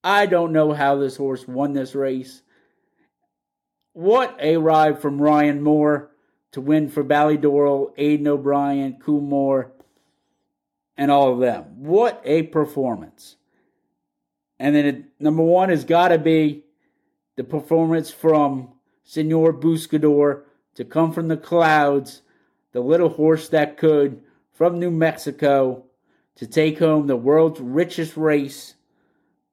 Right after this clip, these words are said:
twenty million dollar purse, ten million went straight to their bank account. That is awesome. My top performance from this week was Senor Buscador winning the Saudi Cup.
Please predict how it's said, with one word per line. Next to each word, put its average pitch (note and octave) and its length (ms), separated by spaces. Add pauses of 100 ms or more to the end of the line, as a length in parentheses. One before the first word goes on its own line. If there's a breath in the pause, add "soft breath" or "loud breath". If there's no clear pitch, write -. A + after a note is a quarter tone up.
twenty E3+ 380
million E3 360
dollar D3+ 280
purse, C#3+ 600 (600)
ten D#3+ 300
million D#3+ 340
went C3+ 220
straight D#3+ 380
to D3 80
their D3 160
bank D3 400
account. B2+ 520 (920)
That C#3+ 220
is D3 140
awesome. C#3 640 (420)
My C#3+ 160
top E3+ 360
performance D#3+ 460
from D3+ 160
this D3+ 240
week D3 420 (520)
was C3+ 340
Senor D3+ 440
Buscador C#3+ 680
winning C3 480 (460)
the A2+ 120
Saudi C#3 460
Cup. - 480